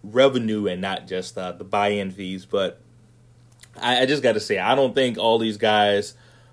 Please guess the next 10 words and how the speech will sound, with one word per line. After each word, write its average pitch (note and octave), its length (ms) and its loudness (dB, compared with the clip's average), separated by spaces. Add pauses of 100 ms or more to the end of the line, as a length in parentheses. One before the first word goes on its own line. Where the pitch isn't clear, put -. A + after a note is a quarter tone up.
uh, - 20 -10
all G2 600 2
these G#2 280 -6
are, G#2+ 260 2
and G2+ 300 -6
celebrities G#2 580 -4
are F#2 480 -4 (280)
investing A#2 640 -2
their G#2 160 0
money G2+ 580 -2